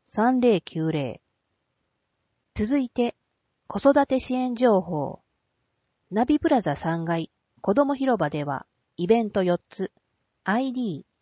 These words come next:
一二一九一。一、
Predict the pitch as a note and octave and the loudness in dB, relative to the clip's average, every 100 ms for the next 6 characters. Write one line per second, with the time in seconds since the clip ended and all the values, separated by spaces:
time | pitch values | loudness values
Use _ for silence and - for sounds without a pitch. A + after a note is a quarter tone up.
0 | _ - G3 - C#4 C#4 G#3+ - F3 - | _ -8 -6 -2 -2 0 -2 -4 -8 -8
1 | G#3+ - G#3+ D3 C#3 - E3 - _ _ | -6 -2 -2 -2 -8 -12 -12 -12 _ _
2 | _ _ _ _ _ _ _ _ - G3+ | _ _ _ _ _ _ _ _ -6 -6
3 | - A#3+ | -6 -10